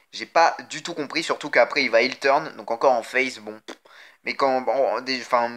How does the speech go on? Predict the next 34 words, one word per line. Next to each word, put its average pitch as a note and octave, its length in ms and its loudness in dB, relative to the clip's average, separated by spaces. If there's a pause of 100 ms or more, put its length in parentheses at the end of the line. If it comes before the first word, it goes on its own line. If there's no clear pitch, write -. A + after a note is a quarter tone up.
(120)
déjà C3 220 0
en C#3+ 80 2
face C#3+ 240 -2
j'ai A#2 100 -2
pas C3+ 120 2
aimé, C#3 180 0
mais C3 80 0
alors G#2+ 240 2
quand, A2 260 -8
quand A2 140 -10
il A2 140 -10
heel B2+ 140 -8
turn, C3+ 220 0
je G#2+ 120 -12
comprends G#2 360 -10
toujours B2+ 300 -10
pas C3+ 120 2
le A#2 120 -4
theme G#2+ 160 -6
song. A#2+ 280 -12 (1300)
On C#3 140 -4
a D3+ 60 4
une D3+ 120 -2
grosse D3 240 0
domination D3+ 420 0
de C#3+ 60 -10
Joe C#3 140 -4
Coffey, C#3+ 300 -6
mais C#3+ 100 0
encore C#3+ 220 4
une D3+ 60 -2
fois D#3+ 120 -2
une D3+ 80 -6
bo-, C3+ 220 -4